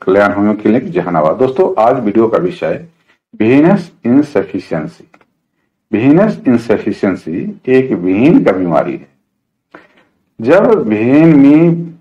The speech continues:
जो बल्ब होता है वह सही रूप से काम नहीं करता है। वेन का जो काम है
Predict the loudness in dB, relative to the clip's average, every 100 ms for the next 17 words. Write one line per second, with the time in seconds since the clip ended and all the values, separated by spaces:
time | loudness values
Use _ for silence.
0 | -2 0 0 -2 0 0 2 0 -2 0
1 | 0 0 0 0 -2 -2 -2 -2 -4 -2
2 | 0 0 -2 -6 -8 -10 -10 -14 -14 _
3 | _ _ _ _ _ _ _ 0 2 4
4 | 4 4 4 4 2 0 -2 0 0 2
5 | 0 -2 -6 -6